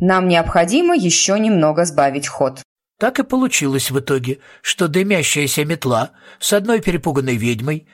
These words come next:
Speaker 2: и парой дюжин накмакфиглов, растопыривших руками свои килты, чтобы увеличить парусность и снизить скорость,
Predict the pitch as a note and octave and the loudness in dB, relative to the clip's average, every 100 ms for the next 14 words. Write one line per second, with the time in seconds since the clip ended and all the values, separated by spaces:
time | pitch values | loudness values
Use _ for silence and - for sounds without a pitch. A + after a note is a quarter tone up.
0 | _ - G3 G3+ A3+ G#3+ F3 C#3+ F#3+ D#3+ | _ -2 -2 2 2 2 0 0 0 -2
1 | D3 E3+ D#3+ C#3 D3+ - F#3 G#3+ A#3+ - | -2 -4 -2 -4 -4 -2 -2 0 0 -2
2 | - _ _ _ - F#3 F#3+ - F#3 - | -12 _ _ _ -2 0 0 -2 -4 -2
3 | G#3+ G3+ F#3 - - F#3+ F3 G3 - F3 | 0 2 0 -2 -2 -2 0 -2 0 -4
4 | F3 F3 - E3 F#3 E3+ - F#3 G3 F3+ | -2 -2 -2 0 -2 -2 -6 -2 0 0
5 | C#3+ F#3 E3+ - - - - F#3 F#3 F3+ | 0 -2 -2 -8 -18 -10 -2 0 2 0
6 | F3+ E3+ F3+ - F#3 F#3+ F3 - F3+ D3+ | 0 -2 -4 -2 0 0 0 -4 -4 -4
7 | - D#3+ F3+ E3+ F3 - - F#3 F3+ F#3 | -2 -4 -2 -2 -2 -4 0 0 2 -2
8 | - - | -4 -12